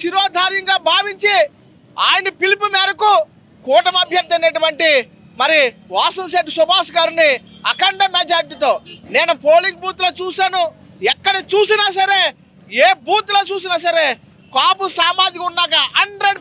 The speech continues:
పర్సెంట్ ఓటింగ్తో సుభాష్ గారిని గెలిపించుకున్నటువంటి చరిత్ర. అదేవిధంగా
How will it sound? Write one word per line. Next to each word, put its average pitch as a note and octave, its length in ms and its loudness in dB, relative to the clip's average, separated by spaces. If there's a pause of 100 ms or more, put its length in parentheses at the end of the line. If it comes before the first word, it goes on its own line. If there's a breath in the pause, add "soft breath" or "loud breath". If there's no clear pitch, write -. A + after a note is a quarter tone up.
పర్సెంట్ F#4 360 -2 (200)
ఓటింగ్తో F4+ 440 0 (480)
సుభాష్ E4+ 360 -2
గారిని E4+ 260 -2
గెలిపించుకున్నటువంటి D4+ 800 -4
చరిత్ర. C4+ 300 0 (800)
అదేవిధంగా F#4+ 640 0